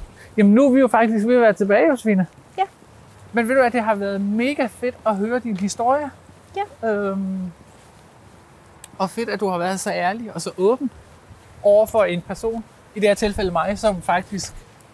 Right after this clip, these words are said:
Speaker 1: er fuldstændig... Øh, vi har ikke nogen relation til hinanden.
Speaker 2: Nej.
Speaker 1: Øhm, men det har været mega fedt at høre.
Speaker 2: Ja, det er så
Speaker 1: Og, øh,
Speaker 2: hyggeligt at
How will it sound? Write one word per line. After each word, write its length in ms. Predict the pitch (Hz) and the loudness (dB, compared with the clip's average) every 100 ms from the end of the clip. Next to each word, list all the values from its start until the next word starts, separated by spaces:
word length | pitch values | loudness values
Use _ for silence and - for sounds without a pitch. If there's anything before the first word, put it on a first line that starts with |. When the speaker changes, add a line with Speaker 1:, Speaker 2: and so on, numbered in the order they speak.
| - - - - | -20 -20 -20 -6
Speaker 1:
er 100 | 175 | -4
fuldstændig... 680 | 170 220 180 202 190 190 160 | -4 -6 -6 -4 -4 -2 -2
Øh, 440 | 151 147 156 143 151 - - - - - - 147 | -2 -2 -2 -4 -8 -14 -20 -20 -20 -20 -18 -8
vi 180 | 170 | -6
har 80 | 180 | -4
ikke 100 | 165 | -4
nogen 140 | 208 196 | -4 -4
relation 340 | 185 185 196 | -4 -4 -6
til 120 | 190 | -6
hinanden. 260 | 185 180 202 - - - | -6 -6 -8 -10 -20 -14
Speaker 2:
Nej. 160 | 262 233 - - - - - - - | -12 -10 -14 -20 -20 -20 -20 -16 -10
Speaker 1:
Øhm, 440 | 190 175 170 165 165 - - - - - - - - | -8 -6 -8 -10 -12 -16 -20 -20 -20 -20 -20 -20 -10
men 100 | 196 | -4
det 20 | 208 | 0
har 100 | 202 | 0
været 140 | 196 | 0
mega 180 | 226 240 | -2 -6
fedt 180 | 240 233 | -6 -6
at 60 | |
høre. 180 | 240 262 - - - - | -6 -8 -14 -20 -14 -12
Speaker 2:
Ja, 40 | 381 - - - - | -12 -14 -20 -20 -12
det 140 | 311 | -10
er 40 | 294 | -8
så 140 | - | -2
Speaker 1:
Og, 180 | 208 196 | 0 0
øh, 240 | 196 190 185 | -2 -4 -6
Speaker 2:
hyggeligt 260 | 233 | -8
at 60 | 294 | -14